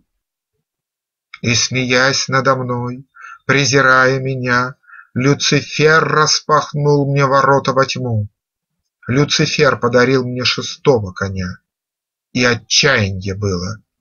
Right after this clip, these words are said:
название ему. Николай Гумилев. Баллада. Волошин не отчаивается.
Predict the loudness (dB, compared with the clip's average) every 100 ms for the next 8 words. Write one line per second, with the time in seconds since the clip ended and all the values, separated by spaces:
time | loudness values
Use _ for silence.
0 | _ -2 -2 -2 -4 -6 -10 -16 -18 -18
1 | -8 -8 -8 -12 _ _ _ _ _ _
2 | _ _ _ _ _ _ _ _ -6 -4
3 | -2 -2 -2 -4 -6 -4 -6 -10 _ _
4 | _ _ -8 -2 -2 -4 -8 -14 -20 _
5 | _ _ _ _ _ _ _ _ _ _
6 | _ _ _ _ _ _ _ _ _ _
7 | _ _ _ _ -6 0 4 4 4 4
8 | 2 2 0 0 -4 -4 -2 2 2 2
9 | 0 -4 -6 -8 -10